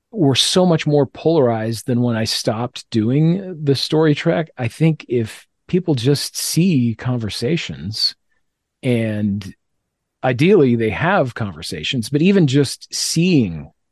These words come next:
conversations makes a difference. And we realize that, okay, yeah, maybe Jonathan has, has one thing that I disagree with, but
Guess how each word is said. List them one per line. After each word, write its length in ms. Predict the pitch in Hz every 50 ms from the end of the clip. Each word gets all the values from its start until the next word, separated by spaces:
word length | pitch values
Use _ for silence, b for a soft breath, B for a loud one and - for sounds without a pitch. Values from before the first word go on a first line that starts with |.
| _
conversations 960 | - - 120 101 85 87 - - 101 87 82 - - - 90 87 90 - - - B B B B B B B B B
makes 280 | 127 127 123 113 - -
a 60 | 104
difference. 400 | 98 117 120 - - 98 - -
And 120 | 131 127
we 100 | 123 117
realize 680 | 120 139 143 143 135 123 113 110 107 101 95 98 - -
that, 360 | 123 113 104 90 - - -
okay, 280 | 160 175 175 - 185 160
yeah, 320 | 131 135 139 123 107 95 98
maybe 560 | 110 131 131 143 156 180 185 208 208 196 170 156 139
Jonathan 500 | 127 151 143 147 156 151 - - 156 139
has, 460 | 127 127 127 127 120 107 107 - - 160 -
has 240 | - 107 107 98 90 101
one 560 | 104 90 92 92 104 90 85 90 95 95 107
thing 380 | - - - 90 87 95 131 135
that 120 | 120 82
I 120 | 73 73
disagree 540 | 76 76 78 82 - 87 80 - - 87 76
with, 280 | 76 78 120 135 - _
but 240 | - 107 98 90 -